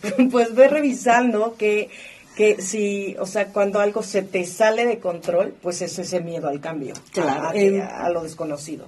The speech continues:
Speaker 2: y empieza a trabajar en tu flexibilidad, porque entonces estás contra el mundo, estás contra la evolución,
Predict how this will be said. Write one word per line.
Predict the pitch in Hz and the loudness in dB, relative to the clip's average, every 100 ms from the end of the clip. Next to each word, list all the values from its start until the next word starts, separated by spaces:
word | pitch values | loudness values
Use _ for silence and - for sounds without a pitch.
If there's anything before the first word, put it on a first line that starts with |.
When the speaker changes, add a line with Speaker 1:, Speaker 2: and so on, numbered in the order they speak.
| - | -2
Speaker 2:
y | 226 | 4
empieza | 202 196 196 202 180 180 262 403 | 4 4 0 2 2 2 -2 -2
a | |
trabajar | 262 190 180 190 | -2 -2 -2 -4
en | 208 | -4
tu | 262 | -4
flexibilidad, | 269 190 185 185 165 156 175 233 190 | -6 -8 -6 -8 -6 -6 -4 -4 -4
porque | 185 185 | -6 -6
entonces | 175 233 302 294 | -4 -2 -2 -2
estás | 185 240 262 | -4 -4 -6
contra | - 214 196 196 180 | 0 0 0 0 0
el | 185 | 0
mundo, | 196 233 320 254 160 - - _ _ _ - | 2 2 2 0 -4 -12 -16 _ _ _ -6
estás | 196 196 247 254 | -4 -2 -4 -2
contra | - 277 226 185 170 | 2 2 4 0 -2
la | 165 | -4
evolución, | 165 165 160 156 160 - 262 240 202 | 0 2 2 -2 -4 4 6 6 2